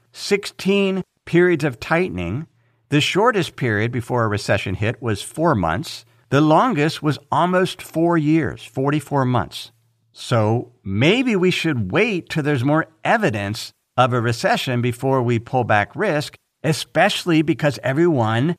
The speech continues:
appears to think a recession is coming. A successful soft landing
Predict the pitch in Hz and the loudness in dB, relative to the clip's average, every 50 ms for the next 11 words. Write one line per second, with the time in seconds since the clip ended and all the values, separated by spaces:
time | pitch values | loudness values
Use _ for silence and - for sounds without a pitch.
0 | _ - - 113 - 139 139 139 147 143 - - 120 - 135 123 131 123 - - | _ -10 -10 -6 -2 0 2 2 2 0 -2 -6 -6 -2 -2 -2 -2 -4 -6 -14
1 | _ _ - - 127 - - - 113 113 - - 143 156 156 - - 208 240 - | _ _ -10 -6 -4 -4 -2 0 -2 -2 -2 -2 -4 -4 -4 -2 -4 -4 -4 -4
2 | - - _ _ _ _ _ _ _ _ _ _ _ _ _ _ _ _ _ _ | -8 -14 _ _ _ _ _ _ _ _ _ _ _ _ _ _ _ _ _ _
3 | _ _ - 160 170 180 175 - 175 151 - - 180 170 - - 175 165 151 - | _ _ 0 2 4 4 2 2 -2 -2 0 0 0 0 0 -2 -2 -2 -2 -2
4 | - 139 131 123 - - 139 156 185 240 254 208 135 139 151 170 196 190 - | -2 -2 -2 -2 -4 -4 -2 0 0 0 0 -2 -2 0 0 -2 -2 -4 -8